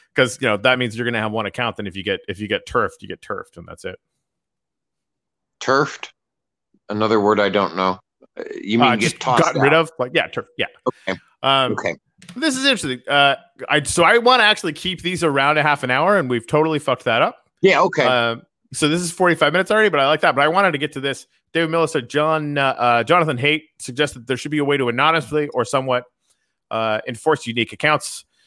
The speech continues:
Speaker 1: Tying an account to an identity would prevent a lot of dishonesty." Yeah, so, you know, I, I'm not sure how we could do that sort of, uh, uh, um, s-, anonymously or semi-anonymously, but I do know that we could just have an opt-in, right? Um,
Speaker 2: Yeah.
Speaker 1: and, and that way,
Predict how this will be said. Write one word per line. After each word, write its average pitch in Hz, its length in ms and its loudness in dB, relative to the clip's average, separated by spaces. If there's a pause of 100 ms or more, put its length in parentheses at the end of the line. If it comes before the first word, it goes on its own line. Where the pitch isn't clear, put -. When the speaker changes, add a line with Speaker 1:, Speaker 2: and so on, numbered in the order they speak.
(180)
Speaker 1:
Tying 143 200 0
an 135 60 2
account 127 260 -2
to 127 80 -4
an 113 80 0
identity 120 440 0
would 113 220 -2
prevent 110 420 -4
a 131 80 4
lot 131 500 4
of 101 220 -6
dishonesty." 107 580 -4
Yeah, 175 220 2
so, 202 340 -2 (380)
you 196 120 -2
know, 180 160 2 (120)
I, 180 140 2
I'm 185 160 2
not 208 140 2
sure 196 200 2
how 170 160 4
we 170 100 2
could 139 140 -6
do 135 120 -6
that 147 240 2
sort 131 140 -6
of, 107 240 -10
uh, 123 60 -4
uh, 107 640 -2 (120)
um, 104 340 -10 (340)
s-, - 260 -14
anonymously 123 600 2
or 110 80 4
semi-anonymously, 117 840 0
but 117 160 0
I 117 60 2
do 226 200 2
know 131 220 2
that 131 100 0
we 127 100 -2
could 113 160 -4
just 143 140 -10
have 160 140 2
an 135 80 0
opt-in, 113 380 -2 (260)
right? 107 240 -4 (640)
Um, 113 360 -2
Speaker 2:
Yeah. 107 200 -2
Speaker 1:
and, 113 260 -2 (100)
and 117 280 -4 (180)
that 127 300 0
way, 110 400 2